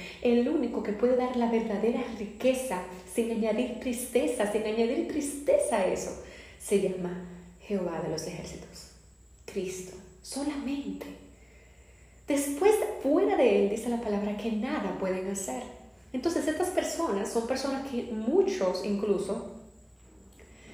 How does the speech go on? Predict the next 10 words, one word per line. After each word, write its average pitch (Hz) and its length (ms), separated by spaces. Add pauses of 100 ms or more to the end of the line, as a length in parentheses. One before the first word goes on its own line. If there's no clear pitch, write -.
(200)
terminan 254 480
hasta 254 260
quitándose 226 1080
la 180 200
vida. 180 520
¿Cuántas 220 600
veces 233 520
no 208 80
hemos 220 220
escuchado 233 840